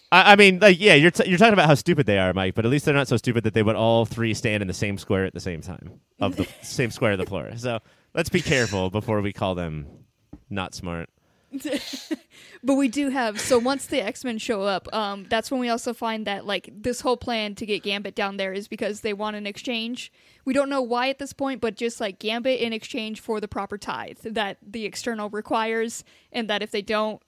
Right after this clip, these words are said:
Speaker 2: his brother will die if they don't get this tithe to the external. And then once the X-Men show up, I think, and they fall in the pit, at this time, I think we also find out that that's when Gambit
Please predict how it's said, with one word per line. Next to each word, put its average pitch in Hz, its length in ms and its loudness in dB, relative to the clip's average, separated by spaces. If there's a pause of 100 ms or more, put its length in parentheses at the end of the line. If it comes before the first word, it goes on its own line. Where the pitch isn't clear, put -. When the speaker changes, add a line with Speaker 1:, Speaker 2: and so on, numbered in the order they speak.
(100)
Speaker 2:
his 233 180 -6
brother 214 220 -2
will 208 100 -4
die 190 260 -6
if 202 100 -10
they 208 100 -4
don't 190 140 -8
get - 100 -12
this 202 140 -14
tithe 175 320 -10
to 226 120 -12
the 190 80 -10
external. 175 520 -12 (340)
And 247 180 0
then 262 140 0
once 262 180 -4
the 269 120 -4
X-Men 269 260 -6
show 233 220 -4
up, 208 120 -6
I - 80 -4
think, 240 220 -8
and 214 180 -6
they 214 100 -6
fall 226 200 -2
in 208 80 -6
the 208 60 -6
pit, 196 320 -6
at 208 140 -8
this 240 160 0
time, 226 220 -8
I 208 100 -10
think 269 140 -12
we 214 120 -6
also 214 260 -8
find 208 260 -8
out 190 280 -8
that 190 160 -10
that's - 240 -6
when 226 100 -4
Gambit 208 540 -4